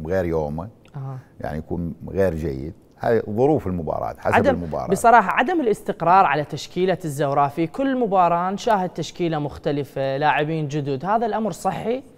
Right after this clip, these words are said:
Speaker 1: يعني ماكو، يعني أنا مستقر على التشكيلة أكثر الأحيان، بس هذه المباريات يعني كنا
Speaker 2: مم.
Speaker 1: يعني أك-،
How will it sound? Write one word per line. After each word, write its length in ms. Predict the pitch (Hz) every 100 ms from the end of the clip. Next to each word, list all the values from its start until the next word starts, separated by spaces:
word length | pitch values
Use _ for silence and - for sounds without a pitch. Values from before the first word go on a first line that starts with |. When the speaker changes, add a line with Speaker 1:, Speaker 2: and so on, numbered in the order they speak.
| - - - - - _ _ - - - -
Speaker 1:
يعني 220 | - -
ماكو، 340 | 117 139 -
يعني 340 | 78 62 78 90
أنا 320 | 87 87 -
مستقر 540 | 87 92 - - -
على 120 | - -
التشكيلة 500 | 92 85 101 87 -
أكثر 280 | - -
الأحيان، 440 | 62 50 - 50 65
بس 200 | 76 -
هذه 120 | 98
المباريات 680 | 90 82 80 85 107 95 82
يعني 280 | 69 76 76
كنا 300 | 76 85 80
Speaker 2:
مم. 80 | - - - - - - -
Speaker 1:
يعني 300 | 78 80 101
أك-، 340 | - - -